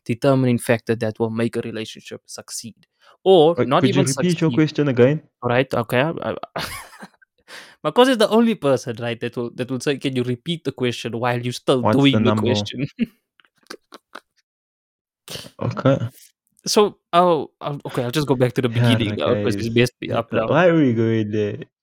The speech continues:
Speaker 1: So, what is the number one determining factor in a
Speaker 2: Wh-,
Speaker 1: relationship?
Speaker 2: why
Speaker 1: Is
Speaker 2: are
Speaker 1: it
Speaker 2: we
Speaker 1: love?
Speaker 2: going there, Ashwin?
Speaker 1: Is it love? Is it faith? Or is it something more material, like money, finances,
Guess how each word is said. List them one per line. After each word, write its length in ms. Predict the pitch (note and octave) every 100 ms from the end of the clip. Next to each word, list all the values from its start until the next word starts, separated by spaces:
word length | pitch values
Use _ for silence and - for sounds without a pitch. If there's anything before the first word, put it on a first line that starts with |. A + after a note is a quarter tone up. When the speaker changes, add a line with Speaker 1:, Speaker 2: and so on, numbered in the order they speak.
| _
Speaker 1:
So, 280 | - C3+ - _ _ _ _
what 260 | B2 D#3 G#3
is 120 | G3+
the 100 | G3+
number 360 | C#3+ B2+ D3 D#3+
one 400 | B2 A#2+ A#2+ A2+
determining 640 | - - D#3 D#3+ C#3 B2 A2
factor 580 | - B2+ - A#2 G#2 - -
in 200 | A#2+ A#2
a 60 |
Speaker 2:
Wh-, 20 |
Speaker 1:
relationship? 680 | A#2 A2+ A2+ A#2+ A#2+ C3 -
Speaker 2:
why 140 | -
Speaker 1:
Is 60 | C3
Speaker 2:
are 40 | E4
Speaker 1:
it 40 |
Speaker 2:
we 60 | -
Speaker 1:
love? 40 |
Speaker 2:
going 340 | C3+ C3+ B2+ A#2
there, 280 | A2+ A2
Ashwin? 320 | G#2 - G#2 G2+
Speaker 1:
Is 80 | B2
it 120 | B2
love? 420 | A#2 A2+ C3+ D#3+ -
Is 140 | A#2+
it 120 | A2+
faith? 500 | - - C#3 C3+ - _ _
Or 160 | A#2+ A2+
is 140 | G#2+
it 120 | A2 G2+ -
something 480 | A#2+ A#2 A#2 A#2+ A2+
more 440 | A#2 A2+ A2+ A#2
material, 640 | - A2+ - C3 A#2+ A#2 G#2
like 140 | - - -
money, 640 | A#2+ A#2+ A#2+ A#2+ G#2 G2+
finances, 960 | - C3 A#2 A2+ - - - - -